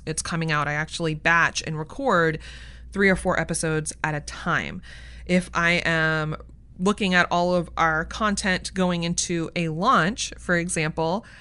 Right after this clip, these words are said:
I don't create it all the day that it's going out. I sit down and create it all at the same time. This makes it easier to get it done. This makes it easier to get ahead. And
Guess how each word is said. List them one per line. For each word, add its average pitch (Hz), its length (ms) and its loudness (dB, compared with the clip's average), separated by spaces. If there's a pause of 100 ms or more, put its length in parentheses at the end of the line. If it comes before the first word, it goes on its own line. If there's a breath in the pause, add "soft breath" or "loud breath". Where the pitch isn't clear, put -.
(220 loud breath)
I 196 140 6
don't 208 320 4
create 196 360 -2
it 170 280 2 (100)
all 175 300 2
the 165 100 0
day 165 240 2
that 156 140 2
it's - 160 -4
going 160 260 -2
out. 220 400 4
I 170 320 0
sit - 260 -2
down 170 600 2
and 156 340 -2 (100)
create 202 280 2
it 185 80 0
all 165 160 2
at 147 100 -4
the 160 80 -4
same 147 320 -6
time. - 640 -8 (460 loud breath)
This 208 420 2 (220)
makes 202 320 -2
it - 180 -2
easier 185 340 0
to 185 80 0
get 170 140 -4
it 156 140 -8
done. 202 420 0 (260 loud breath)
This 180 240 2
makes 190 240 2
it 180 120 -4
easier 175 280 -2
to 175 120 0
get 160 260 -2
ahead. 160 720 0 (420 loud breath)
And 190 460 6